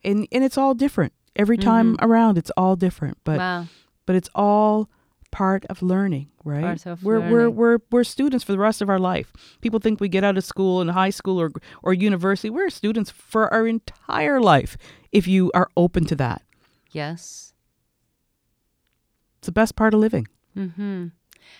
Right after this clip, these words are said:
Speaker 2: It's really refreshing, Juanita, to speak with you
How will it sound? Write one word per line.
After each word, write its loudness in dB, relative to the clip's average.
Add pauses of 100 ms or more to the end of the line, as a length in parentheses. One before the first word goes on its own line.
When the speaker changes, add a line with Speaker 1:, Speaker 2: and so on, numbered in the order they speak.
(140)
Speaker 2:
It's -8 (160)
really -4
refreshing, -14
Juanita, -14 (520)
to -10
speak -14
with -12
you -10